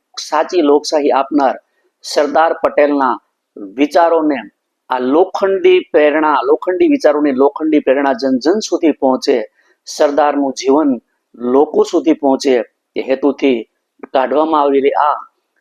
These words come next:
સરદાર યાત્રાનું, અ, કાગવડ ખાતે સન્માન કરવામાં આવ્યું હતું. તેમાં મુખ્ય ભૂમિકા સૌરાષ્ટ્ર એસ પી જી દ્વારા કરવામાં આવ્યું હતું. કલ્પેશભાઈ રાંકે એમની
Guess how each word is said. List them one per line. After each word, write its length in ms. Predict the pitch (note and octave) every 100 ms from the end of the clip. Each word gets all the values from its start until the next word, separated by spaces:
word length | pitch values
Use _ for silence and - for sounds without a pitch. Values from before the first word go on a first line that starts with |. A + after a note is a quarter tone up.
| _ - - -
સરદાર 360 | D3+ E3+ F3+
યાત્રાનું, 680 | D#3 D3+ - D#3+ E3 B2+ G#2+ _ _ _ -
અ, 320 | B2+ B2+ A#2
કાગવડ 320 | C3+ C#3 D#3+ D#3
ખાતે 280 | D3+ D3+
સન્માન 380 | C3+ C3+ C#3+ C#3+
કરવામાં 400 | C3 C3+ C3+ C3
આવ્યું 280 | C3 D#3 C#3+
હતું. 320 | - C3 A2+ _ _ -
તેમાં 240 | C3 C3+
મુખ્ય 300 | C3+ C3+ F3+
ભૂમિકા 540 | C#3+ C#3+ C#3 C3 A2+ - _ _ - -
સૌરાષ્ટ્ર 680 | C#3 D3+ D#3+ D#3 - D#3+ D#3+ D#3 D#3 _ _ D3
એસ 140 | C3+ D3+
પી 60 |
જી 100 | C#3
દ્વારા 480 | B2+ B2 - C#3 D3+
કરવામાં 400 | - D3 D3 C#3+
આવ્યું 280 | C3+ C#3 D3
હતું. 320 | F#3+ C#3 - _ _ _ _
કલ્પેશભાઈ 560 | D3 C#3 D#3+ C#3 D#3 D3
રાંકે 460 | C#3 - D#3 C3+ -
એમની 320 | D3 D3